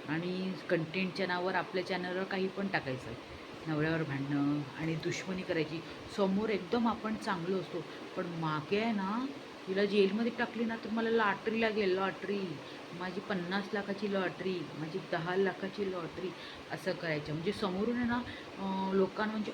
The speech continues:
एवढं म-, हे करायचं की, की ती मी, ती चांगली आहे, ती चांगली आहे आणि मागून गेमिंग, प्लॉटिंग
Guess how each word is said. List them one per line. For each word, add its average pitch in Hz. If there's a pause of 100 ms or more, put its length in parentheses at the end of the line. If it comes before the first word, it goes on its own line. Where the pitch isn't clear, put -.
एवढं 202 (220)
म-, 190
हे 180
करायचं 202
की, 214
की -
ती 190
मी, 185 (100)
ती 185
चांगली 160
आहे, 156
ती 156
चांगली 151
आहे -
आणि 180
मागून 180 (120)
गेमिंग, 185
प्लॉटिंग 175